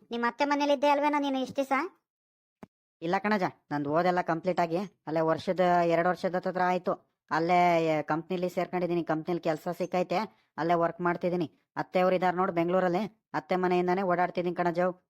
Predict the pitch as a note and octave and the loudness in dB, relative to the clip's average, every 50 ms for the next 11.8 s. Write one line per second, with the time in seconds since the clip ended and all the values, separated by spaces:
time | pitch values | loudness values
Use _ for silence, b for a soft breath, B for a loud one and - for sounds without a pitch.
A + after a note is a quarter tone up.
0 | _ _ - D#3+ E3 F3+ F3 F3 F#3 F3 E3 D#3+ E3+ F3+ F#3 F#3 F3 F3+ F3+ F3 | _ _ -4 -2 0 0 0 0 0 0 0 0 0 -2 0 0 0 0 2 0
1 | E3+ E3 - F#3 F3+ F#3 F#3 F#3 F3+ F3+ F3+ F3 F3+ F3 F3+ F3+ F3+ F3+ F3 F3+ | 0 0 0 0 0 0 2 2 2 0 0 0 0 0 2 2 2 2 2 2
2 | F#3 F3+ F3 F3+ F#3+ F#3+ F#3+ F#3 A3 G#3+ - _ _ _ _ - E3 E3+ F#3 F3+ | 0 0 0 0 0 0 0 -2 -2 -4 -10 _ _ _ _ -8 -6 -4 -4 -2
3 | - F#3+ F#3 E3+ F3 F3+ F3+ F#3 F3+ E3+ F3 E3+ - F#3 F3+ F3+ F#3 F#3+ F3 D#3 | 0 2 2 2 2 0 0 0 2 2 0 0 0 0 0 2 2 2 2 0
4 | D#3 - F#3 E3+ - - F3+ F3 F3 F3+ F3 F3+ G3+ A3+ - G#3 D3+ - - _ | 0 0 -2 -2 -2 -4 -2 -2 0 0 0 0 -2 -2 -2 -4 -4 -6 -8 _
5 | _ _ - D#3+ E3+ E3 F#3+ G3 F#3 E3+ E3+ F3+ F3+ F3+ F#3+ F3+ F#3+ F3+ D#3+ A#2 | _ _ -2 -2 0 2 2 2 0 0 0 -2 0 0 0 0 0 0 -2 -4
6 | - _ _ _ _ _ _ _ _ _ _ _ _ _ _ _ _ _ _ _ | -6 _ _ _ _ _ _ _ _ _ _ _ _ _ _ _ _ _ _ _
7 | _ _ _ _ _ _ - B3 B3 C4+ B3+ C#4 C4 C4+ B3 - A3 G#3 - _ | _ _ _ _ _ _ -6 -2 -2 0 0 0 0 -2 -2 -2 -4 -6 -8 _
8 | _ - G3 G#3 A#3+ A3+ - C4+ C4 - A#3+ A#3+ - C#4 C4+ - C#4+ C4+ D4 C#4+ | _ -4 -4 -4 -4 -4 -6 -6 -2 -2 -2 -2 0 -2 -4 -2 -4 -2 -2 -2
9 | C4+ - D4 D4 D4+ D4 D4+ C4+ F#3+ F3 D#3 D3+ - _ _ _ _ - A3+ A#3 | -2 -2 -2 -2 -2 -2 -2 -2 -2 -4 -6 -8 -12 _ _ _ _ -2 0 0
10 | A#3+ A3+ A#3 A3 - A3 G#3+ G3+ G3 G3+ G#3+ G#3+ - G#3+ G#3 G3+ G3 F#3+ F3+ D#3 | 0 0 -2 -2 0 -2 -2 -2 0 -2 -2 -2 -2 -2 -2 -2 -2 -2 -2 -4
11 | - _ _ _ F#3 F#3+ G#3 G#3+ - A3 A3 A3 A3 A3 A3 - - | -8 _ _ _ -4 -2 -2 -2 -2 -2 -2 -2 -2 -4 -4 -2 0